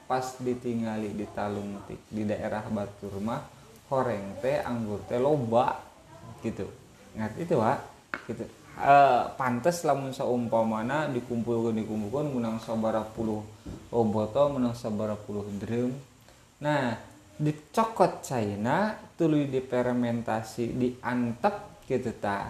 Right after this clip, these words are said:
diantep nepi ka jadi minuman keras. Nah, tuluy,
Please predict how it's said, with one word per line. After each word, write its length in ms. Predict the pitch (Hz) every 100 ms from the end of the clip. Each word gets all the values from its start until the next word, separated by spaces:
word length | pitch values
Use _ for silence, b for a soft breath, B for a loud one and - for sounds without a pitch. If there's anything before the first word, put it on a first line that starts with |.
| -
diantep 560 | - - - 165 175
nepi 320 | 156 131 - 123
ka 160 | 117 107
jadi 240 | 107 104
minuman 640 | 104 104 101 101 101 98 95 95
keras. 480 | - 98 90 - - - - - - _ - - - -
Nah, 320 | 123 117 95 - B B B B -
tuluy, 560 | 233 262 233 185 147